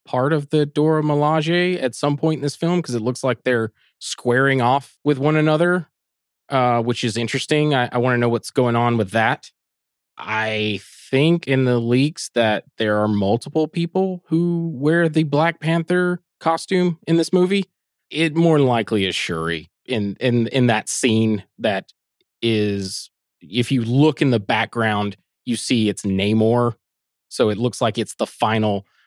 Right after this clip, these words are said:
fight between Namor and the Black Panther. It's gonna be, like, the last sort of fight scene in the movie. More than likely, that will be Shuri. Like, dollars to donuts, I bet you it's Shuri. <laughs> So, yeah,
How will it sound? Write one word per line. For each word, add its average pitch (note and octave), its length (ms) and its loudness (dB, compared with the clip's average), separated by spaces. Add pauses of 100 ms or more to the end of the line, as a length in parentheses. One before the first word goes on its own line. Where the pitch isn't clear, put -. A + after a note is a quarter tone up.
(120)
fight - 560 -4 (120)
between A#2 500 2
Namor A2+ 540 2
and A2 200 -2
the G#2 80 -2
Black G#2+ 320 -2
Panther. A2+ 540 0 (500)
It's A2 120 -10
gonna A#2 160 0
be, A2+ 120 0
like, G#2 240 -2
the A2+ 100 0
last G#2 520 0
sort A2 280 -2
of G2+ 200 -4 (220)
fight A2+ 400 -2
scene A#2 360 2
in A#2+ 180 0
the A#2 60 2
movie. A#2 500 0 (360)
More D#3 260 4
than D#3 80 4
likely, B2 360 2
that G2 180 -2
will F#2+ 60 -6
be F#2 120 -6
Shuri. E2+ 500 -8 (180)
Like, A#2 240 -2
dollars D3 440 2
to D3+ 120 2
donuts, A#2 580 0
I G#2+ 120 -2
bet G2 400 -2
you A#2+ 80 -2
it's G2+ 120 -6
Shuri. F#2+ 300 -2 (340)
<laughs> F#3+ 200 -2 (560)
So, B2 140 4
yeah, F2+ 580 0